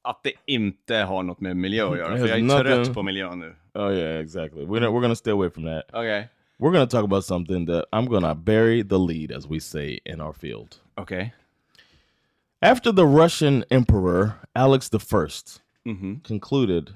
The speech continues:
Speaker 2: the eighteen oh seven Treaty of Tilsit with Napoleon,
Speaker 1: Ooh.
Speaker 2: Alexander, in his letter on this, on September twenty-fourth to the Swedish king, this is eighteen oh seven, King Gustav Adolf the Fourth.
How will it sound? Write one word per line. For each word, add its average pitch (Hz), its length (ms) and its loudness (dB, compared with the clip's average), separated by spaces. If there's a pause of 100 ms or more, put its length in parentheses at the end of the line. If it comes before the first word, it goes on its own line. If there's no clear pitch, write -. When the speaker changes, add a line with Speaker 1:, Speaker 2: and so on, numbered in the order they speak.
(240)
Speaker 2:
the - 160 -10
eighteen 110 380 -2
oh 87 100 -2
seven 76 340 -6
Treaty 101 340 -8
of - 80 -20
Tilsit - 640 -12 (200)
with 90 140 -12
Napoleon, 90 680 -4 (440)
Speaker 1:
Ooh. 226 280 -2 (1000)
Speaker 2:
Alexander, 113 800 2
in 92 120 -6
his 82 160 -8
letter 110 460 -2 (1160)
on 87 160 -8
this, - 380 -14 (260)
on 95 140 -6
September 110 340 0
twenty-fourth 92 560 -2 (300)
to - 100 -10
the 76 80 -10
Swedish 117 480 -4
king, 73 320 -8
this 82 140 -14
is 101 80 -12
eighteen 95 260 -6
oh 92 80 -2
seven, 73 300 -8
King 92 400 -4
Gustav 127 540 -2 (640)
Adolf 95 400 -6
the - 60 -20
Fourth. - 320 -16